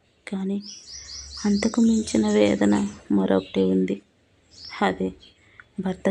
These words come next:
చేసే అవమానం. "భరిస్తున్నాను కదా అని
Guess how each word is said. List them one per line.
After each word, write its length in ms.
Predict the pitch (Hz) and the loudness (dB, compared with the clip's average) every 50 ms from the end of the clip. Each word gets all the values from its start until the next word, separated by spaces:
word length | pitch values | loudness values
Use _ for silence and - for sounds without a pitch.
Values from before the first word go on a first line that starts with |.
| 190 - | 0 2
చేసే 460 | 202 196 190 185 - 190 190 185 185 - - - - - | 2 0 0 0 -2 -2 -2 -2 -4 -8 -14 -16 -8 -4
అవమానం. 560 | 190 185 185 185 185 185 185 185 180 185 196 - - _ _ _ - - - - - - - - - - _ _ _ _ _ _ _ _ _ - - - - _ _ _ _ _ _ _ _ _ _ _ _ _ _ _ _ _ _ _ _ _ _ _ _ _ _ - - - - - _ _ - - - - _ _ _ _ _ _ _ _ _ _ _ _ _ - - - - - - - - - _ _ _ _ 214 | -2 -2 0 0 0 0 -2 -2 -4 -6 -8 -12 -16 _ _ _ -20 -20 -20 -20 -20 -20 -20 -20 -20 -20 _ _ _ _ _ _ _ _ _ -20 -20 -20 -20 _ _ _ _ _ _ _ _ _ _ _ _ _ _ _ _ _ _ _ _ _ _ _ _ _ _ -20 -20 -20 -20 -20 _ _ -20 -20 -20 -20 _ _ _ _ _ _ _ _ _ _ _ _ _ -20 -20 -20 -20 -20 -20 -20 -20 -20 _ _ _ _ -2
"భరిస్తున్నాను 840 | 185 202 202 190 196 185 - - - 202 196 190 190 190 185 185 | 2 2 2 2 2 0 -2 -2 0 2 4 4 6 6 4 4
కదా 360 | 185 - - 185 180 180 185 185 | 2 2 0 0 0 2 0 0
అని 340 | 180 180 180 185 196 202 196 | 0 0 0 0 0 -2 -4